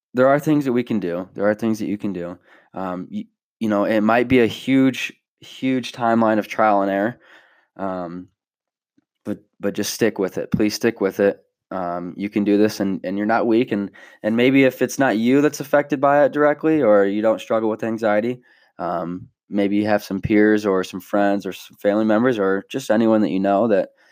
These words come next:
struggles with anxiety, just keep this all in mind and, uh, know that you can be a huge, huge help in somebody's life,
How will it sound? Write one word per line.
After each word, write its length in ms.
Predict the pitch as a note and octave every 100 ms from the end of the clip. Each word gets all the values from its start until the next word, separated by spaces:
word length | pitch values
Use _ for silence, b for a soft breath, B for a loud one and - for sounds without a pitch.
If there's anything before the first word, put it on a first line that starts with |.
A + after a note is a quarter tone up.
| b b b _ _
struggles 420 | - - A2+ A2
with 140 | A2 G#2
anxiety, 460 | G#2+ G#2 G2+ G#2
just 180 | A2+ A2+
keep 180 | - D#3+
this 160 | D3+ D3+
all 160 | D3
in 80 | C#3+
mind 440 | C#3+ C3 F2 F2 -
and, 280 | F#2 F#2 F#2
uh, 480 | F#2 F2+ F2 E2+ D#2+ _ _ _ _ -
know 220 | G#2+ A2+
that 120 | G#2
you 140 | G2+ A2+
can 360 | - C3 B2+
be 180 | G#2+ A2
a 40 |
huge, 440 | F#2 - A2+ F#2+ -
huge 320 | - G2+ F2
help 260 | - F2 F2
in 120 | E2
somebody's 340 | F#2 F2+ D#2+
life, 400 | F#2 F2 D#2 -